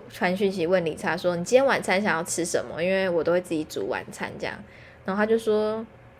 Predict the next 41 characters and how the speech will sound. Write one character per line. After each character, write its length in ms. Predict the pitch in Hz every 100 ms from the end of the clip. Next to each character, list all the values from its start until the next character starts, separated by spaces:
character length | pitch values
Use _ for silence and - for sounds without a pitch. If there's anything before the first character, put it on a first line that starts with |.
| - - - -
：“我 80 |
今 160 | 202 208
天 200 | 220 240
不 80 | 208 -
饿 300 | - 151 -
欸。” 160 | 65 -
这 40 | -
样。 200 | - 104 - -
然 100 | 202
后 40 |
就 180 | 233 214
我 180 | 135 131 175
回 160 | 175 165
家 280 | 175 180 196
在 100 | 214
煮 220 | 214 -
饭 240 | 185 185 160
的 100 | 123
时 220 | - 139
候， 100 | 127
他 140 | 196
就 140 | 247 269
一 80 | 247
直 120 | 208
东 260 | 208 202 202
看 200 | 240 196
西 220 | 196 190
看， 220 | 226 185
然 100 | 156
后 160 | 165 175
去 160 | 196
找 240 | 180 - 107
其 220 | - 143
他 180 | 180 160
的 140 | 151
那 100 | 165
个 120 | 151
零 200 | 135 139
食 280 | 165 - 135
来 200 | 90 65
吃。 300 | - - -